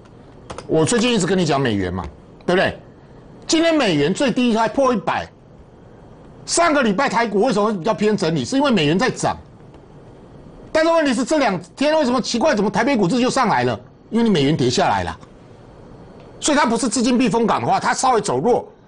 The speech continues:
对亚洲汇率是有利的。所以呢，你看今天新台币汇率还在创近期新高嘛，对不对？是代表说热钱跑进来，好，热钱跑进来。再来呢，现在的月季线哈，我们从这里来看，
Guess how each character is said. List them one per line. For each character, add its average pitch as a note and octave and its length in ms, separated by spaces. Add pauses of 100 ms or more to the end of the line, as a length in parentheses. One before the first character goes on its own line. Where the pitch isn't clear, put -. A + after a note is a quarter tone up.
(240)
对 C#4+ 160
亚 D3+ 140
洲 A3 160
汇 G#3+ 140
率 G3 120
是 G3+ 140
有 A#2+ 160
利 C#3 140
的。 G2 180 (100)
所 G#3+ 240
以 A3+ 60
呢， C#3+ 200 (680)
你 D3+ 100
看 F#3 140
今 F3 80
天 F#3 80
新 E3+ 140
台 C#3 100
币 C#3+ 120
汇 C#3+ 100
率 C3 180 (580)
还 D3 140
在 G#3+ 120
创 G3+ 160
近 D#3+ 160
期 B2 100
新 B2 180
高 A#2 180
嘛， F#2 100 (300)
对 F#3 100
不 F#3+ 40
对？ - 220 (380)
是 - 100
代 C#4 100
表 G#3 100
说 B3 120
热 C#4 220
钱 C3 180
跑 A#2 140
进 D3+ 160
来， F2+ 160 (160)
好， A#2+ 140
热 A#3+ 120
钱 A#3 160
跑 A#2 160
进 B2+ 140
来。 G2+ 80
再 B3 160
来 F#3 140
呢， F3+ 160 (1120)
现 E4 240
在 D#4+ 100
的 C4 80
月 C#4 240
季 B3+ 220
线 G#3 240
哈， A2 260
我 - 40
们 D3+ 80
从 G3+ 160
这 B3+ 100
里 G#3 80
来 C#3 140
看， G3 200